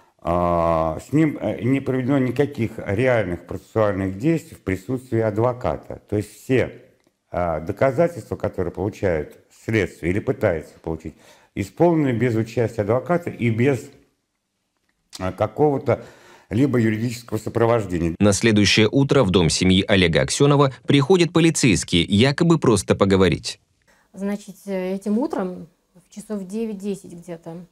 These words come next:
Speaker 3: э, звонок в дверь, мы открываем. Они говорят: «Э, можно ли с вами поговорить? Мы из, мы из полиции.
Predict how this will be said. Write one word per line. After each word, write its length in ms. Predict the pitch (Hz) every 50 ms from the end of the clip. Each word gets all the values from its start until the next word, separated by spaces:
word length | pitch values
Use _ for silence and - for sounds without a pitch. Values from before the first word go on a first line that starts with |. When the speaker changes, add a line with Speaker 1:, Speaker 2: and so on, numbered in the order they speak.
| _ _ _ _ _ _ _ _ _
Speaker 3:
э, 420 | 175 175 175 170 170 175 165 160 160
звонок 480 | 175 180 180 175 196 196 196 190 185 190
в 40 |
дверь, 360 | 180 175 175 214 254 277 277 233
мы 160 | 202 185 180
открываем. 760 | 175 - - 190 185 170 180 190 202 226 254 269 277 277 269 - _ _ _ _ _ _ _ _ _ _ _
Они 180 | 185 185 196 202
говорят: 480 | 190 214 202 196 202 202 190 196 -
«Э, 260 | 196 185 180 180 175 175 _ _ _ _ _ _ _ _ _
можно 280 | 208 226 254 269 254 247
ли 100 | 214 214
с 100 | 214 -
вами 200 | 202 196 185 180
поговорить? 800 | - 185 180 190 180 196 196 196 247 311 330 - - _ _ _ _ _ _ _ _ _
Мы 240 | - 196 202 220 220
из, 220 | 208 196 202 190 - - - - - - - _ _ _ _ _ _ _ _ _ _ _ _ _ _ _ _ _ _ _ _ _ _ _
мы 280 | - 185 190 190 190 190
из 280 | 185 - - - _ _ _ _ _ _ _
полиции. 720 | - 190 196 226 277 311 311 - - - 180 170 170 175